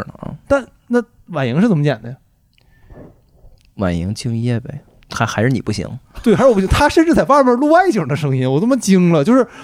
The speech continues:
Speaker 2: 我想象的就是我不剪，他剪，这是我们两个节目的最大区别了。
Speaker 1: OK。
Speaker 2: 但我万万没想到他在外面还录，还要安排，还要剪回来，而且他外面录了一个多小时，然后他说他就稍微剪一剪。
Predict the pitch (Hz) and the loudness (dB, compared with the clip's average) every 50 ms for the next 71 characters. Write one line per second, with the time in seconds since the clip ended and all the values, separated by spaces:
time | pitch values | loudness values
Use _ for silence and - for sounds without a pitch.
0 | - - 151 151 220 269 - - - 139 180 185 175 170 175 175 185 160 143 107 | -12 -6 0 2 2 2 2 0 -4 -4 -4 -2 -2 -2 0 0 0 0 -2 -4
1 | - 214 185 156 110 117 151 180 - 175 135 - - - 170 165 151 170 143 123 | -4 -4 -4 -4 -4 -6 -6 -6 -4 -4 -4 -4 -4 -2 -2 -2 -2 -2 -4 -6
2 | 123 - 123 131 151 156 151 - 208 190 165 139 127 - 131 123 117 101 73 - | -6 -6 -6 -4 -4 -4 -4 -4 -4 -4 -4 -4 -6 -8 -8 -8 -8 -8 -10 -12
3 | - - - - - 110 117 95 90 104 - 240 208 160 208 247 233 190 180 202 | -16 -14 -8 -8 -6 -4 -4 -6 -4 -2 0 0 2 2 2 2 2 2 2 0
4 | 170 123 123 131 127 - - 208 156 175 226 233 180 - - 107 101 104 - - | 0 -2 -4 -6 -6 -4 -4 -2 0 0 0 0 -2 -2 -6 -10 -12 -14 -16 -20
5 | _ _ _ _ _ _ _ _ - 160 165 113 123 156 160 160 151 151 151 131 | _ _ _ _ _ _ _ _ -4 -4 -4 -2 -2 0 0 0 0 0 -2 -4
6 | 127 127 139 147 - 147 123 - - - - - - 107 107 117 120 107 - - | -4 -6 -6 -6 -6 -8 -8 -10 -10 -16 -20 -14 -10 -8 -8 -8 -8 -10 -8 -6
7 | 151 180 151 160 170 165 190 180 175 175 180 170 165 147 143 170 165 175 165 135 | -6 -6 -4 -6 -6 -4 -4 -4 -2 -2 -2 0 0 0 0 0 0 2 0 0
8 | 120 - - 90 101 107 - _ _ - 127 135 151 170 170 160 - - _ _ | 0 -4 -10 -16 -16 -18 -18 _ _ -10 -6 -2 0 0 0 -2 -4 -8 _ _
9 | _ _ _ - - 190 185 180 190 180 190 185 175 - - 185 175 170 175 185 | _ _ _ -6 -2 -2 -2 0 -2 -2 -2 -2 -2 -2 -2 0 0 0 0 -2
10 | - 135 - - 107 120 120 123 - | -4 -6 -10 -8 -8 -10 -10 -10 -12